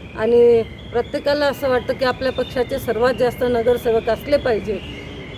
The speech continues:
परंतु आम्ही देखील लवकरच त्या स्थळाची पाहणी करणार आहोत. सर्व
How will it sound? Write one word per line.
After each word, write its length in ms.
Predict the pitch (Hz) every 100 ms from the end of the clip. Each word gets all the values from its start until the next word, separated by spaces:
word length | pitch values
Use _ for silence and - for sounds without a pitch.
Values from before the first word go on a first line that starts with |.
| - - - - - - 233
परंतु 320 | 240 262 269
आम्ही 300 | 247 247 294
देखील 380 | 294 294 254 175 - - 220
लवकरच 520 | 247 254 285 302 302
त्या 460 | - 262 269 277 262
स्थळाची 1080 | - - 240 240 247 240 - - - -
पाहणी 420 | 254 240 226 254 262
करणार 360 | 254 247 247
आहोत. 240 | 247 247 254
सर्व 520 | - 226 226 240